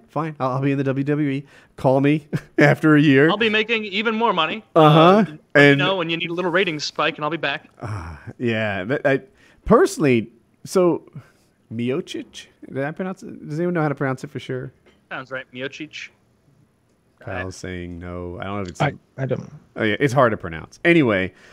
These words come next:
Speaker 1: um, I really like him. He's a great guy, too. One of the best champs ever. He's always volunteers his money and time at the local hospital, and he's classy, and he's funny, and he's, he's a good guy. Uh,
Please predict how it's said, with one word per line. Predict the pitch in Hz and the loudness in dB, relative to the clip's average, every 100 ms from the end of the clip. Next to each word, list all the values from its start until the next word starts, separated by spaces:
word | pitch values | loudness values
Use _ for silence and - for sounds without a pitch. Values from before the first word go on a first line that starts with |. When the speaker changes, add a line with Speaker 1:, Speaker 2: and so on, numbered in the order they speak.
| _ | _
Speaker 1:
um, | - 123 110 101 95 _ - | 2 4 4 -2 -8 _ -8
I | 233 | -4
really | 240 233 156 | 0 0 0
like | 120 151 160 | 0 -4 -4
him. | 113 | -10
He's | 85 180 214 | -2 0 2
a | 156 | 0
great | - 107 95 113 123 135 | -4 -12 -6 -4 -4 -8
guy, | 98 98 | -10 -10
too. | - 113 | -8 -6
One | 135 285 | -2 -2
of | |
the | 214 | -2
best | 135 151 - | -4 -6 -6
champs | 165 123 135 | -8 -8 -6
ever. | 160 113 | -6 -6
He's | 101 98 117 - - - | -12 -14 -14 -14 -12 -2
always | 180 185 | 2 2
volunteers | 120 131 151 127 127 131 | 2 0 0 -2 -2 -4
his | 127 95 | -6 -12
money | 92 117 131 123 | -10 -6 -6 -6
and | 98 | -10
time | - 98 110 113 | -12 -10 -8 -8
at | 107 | -8
the | 98 | -6
local | 107 107 | -8 -10
hospital, | - 98 98 - - 110 113 | -16 -14 -14 -12 -8 -6 -4
and | 95 | -6
he's | 92 | -10
classy, | - - 95 110 - 107 98 | -14 -16 -12 -12 -10 -8 -8
and | 95 | -8
he's | 90 | -12
funny, | - - 101 104 107 | -14 -12 -8 -8 -8
and | 101 | -8
he's, | 107 131 | -8 -8
he's | 185 | -8
a | 220 | -8
good | 220 330 190 | -4 -4 -2
guy. | 127 175 90 - _ - - _ - | -2 -4 -6 -12 _ -20 -20 _ -4
Uh, | 123 120 107 101 | -2 0 -2 -4